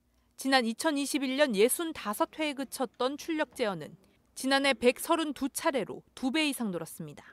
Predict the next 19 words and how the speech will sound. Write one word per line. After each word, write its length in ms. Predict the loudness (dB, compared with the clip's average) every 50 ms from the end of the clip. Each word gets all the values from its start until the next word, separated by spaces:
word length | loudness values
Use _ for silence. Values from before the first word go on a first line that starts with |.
| _ _ _ _ _ _ _ _ _ _ 2
대책 340 | 2 2 4 4 -2 2 2
없이 400 | 0 0 0 -2 0 0 0 0
신재생 480 | 0 -2 -2 2 2 2 2 2 0
에너지 320 | 0 0 0 -2 -2 -2 -2
생산만을 680 | -4 -4 -6 -8 -4 -4 -4 -2 0 0 0 0 -2 -6
강조하다 640 | -6 -6 -4 -4 -4 -2 0 0 0 0 0 -4
보니 240 | -4 -4 -6 -6 -4
나타난 540 | -4 -6 -6 _ -10 -8 -6 -4 -4 -6 -6 _
폐단입니다. 680 | -8 -4 -2 0 0 -2 -4 -6 -10 -12 -12 -14 -14 _ _ _ _ _ _ _ _ _ _ _ _ -6
이제는 380 | -2 0 0 2 2 2 0
제주의 380 | 2 2 2 2 4 6 6 6
에너지 280 | 6 6 0 -2 -2
정책을 500 | -2 0 -2 -2 -2 -4 -4 -2 -2 -4
새롭게 440 | -4 -2 -2 -2 -2 -2 -2 -2 -2
정립해야 580 | -2 -2 -4 -2 -2 -2 -4 -4 0 2 4 4
한다는 380 | 2 0 0 -2 -2 0 0
목소리가 560 | -2 -2 -4 -6 -8 -6 -4 -4 -2 -4 -4 -6
커지고 480 | _ -6 -8 -6 -6 -6 -10 -10 -10
있습니다. 500 | -10 -10 -10 -12 -14 -16 -18 -20 -20 -20